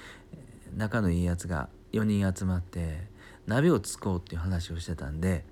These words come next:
そこで開けることにしました。で、みんなウイスキー好きなんでね、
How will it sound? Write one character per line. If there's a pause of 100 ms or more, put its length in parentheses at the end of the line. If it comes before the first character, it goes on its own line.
(640)
そ
こ
で (340)
開
け
る
こ
と
に
し
ま
し
た。 (240)
で、
み
ん
な
ウ
イ
ス
キ
ー
好
き
な
ん
で
ね、